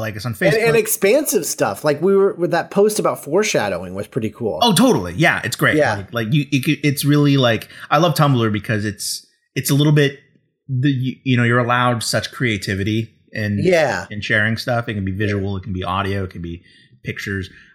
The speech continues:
Speaker 1: Um, like us on Facebook, leave us a five-star review on iTunes, which is just always so swifty for podcasts. Um, listen to our other shows like The Doctor's Companion, which we talk about Doctor Who with Cassandra Fredrickson, Geek by Night,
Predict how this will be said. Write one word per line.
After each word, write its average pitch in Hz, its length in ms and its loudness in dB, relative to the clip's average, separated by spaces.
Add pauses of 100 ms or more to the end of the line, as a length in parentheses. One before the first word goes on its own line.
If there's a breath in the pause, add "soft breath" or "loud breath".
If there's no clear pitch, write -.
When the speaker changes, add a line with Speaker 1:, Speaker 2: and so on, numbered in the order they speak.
(100)
Speaker 1:
Um, 98 560 -6 (120)
like 107 160 -6
us 101 60 -12
on 107 100 -8
Facebook, 214 580 0
leave 123 160 0
us 107 120 -6
a 117 40 -6
five-star 101 500 0
review 98 420 -4
on 101 340 -4
iTunes, 165 540 2
which 101 200 -8
is 95 180 -6
just - 220 -10 (180)
always 120 340 2
so 123 160 2
swifty 113 560 -4 (380 soft breath)
for 110 140 -8
podcasts. 101 720 -2
Um, 98 240 -4
listen 101 280 -6
to 113 160 -8
our 98 240 -4
other 147 220 2
shows 104 440 0
like 92 160 -8
The - 60 -20
Doctor's 110 360 -2
Companion, 139 580 0 (380 loud breath)
which - 180 -10
we 90 80 -10
talk 87 160 -8
about 87 200 -6
Doctor 90 360 -10
Who 147 280 4
with 104 200 -4
Cassandra 92 400 -6
Fredrickson, 113 580 -2
Geek 104 300 -6
by 92 240 -6
Night, 147 560 0